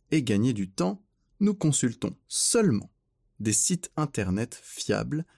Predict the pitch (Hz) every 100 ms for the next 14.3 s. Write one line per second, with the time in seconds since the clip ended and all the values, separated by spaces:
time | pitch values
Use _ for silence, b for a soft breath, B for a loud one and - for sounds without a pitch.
0 | _ - 95 - 180 - - 104 - 98
1 | - _ - - _ - 170 127 110 117
2 | - - - - - - - _ _ _
3 | _ _ _ _ _ _ _ _ _ _
4 | _ _ _ _ _ _ _ _ _ _
5 | - 175 175 208 170 104 98 - - -
6 | _ _ _ _ _ 107 104 120 156 _
7 | 101 90 87 87 85 104 98 90 87 101
8 | 107 107 _ _ _ _ _ _ _ -
9 | 123 135 131 139 110 104 92 127 143 135
10 | 127 - 143 143 143 135 - 101 98 -
11 | 92 - 95 92 92 92 90 92 - _
12 | _ _ - 110 120 104 101 95 95 98
13 | 92 113 104 92 110 123 - _ 120 143
14 | 151 123